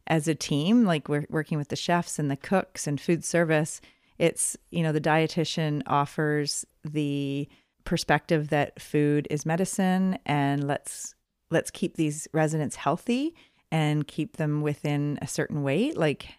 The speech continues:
let's not let them lose ten pounds or ten percent of their body weight or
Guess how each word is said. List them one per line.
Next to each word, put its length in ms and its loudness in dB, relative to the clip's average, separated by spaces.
let's 380 -2
not 360 2
let 260 -6
them 220 0
lose 360 2
ten 260 -2
pounds 500 0
or 220 0
ten 240 0
percent 400 0
of 100 -4
their 140 0
body 300 2
weight 340 0
or 180 -2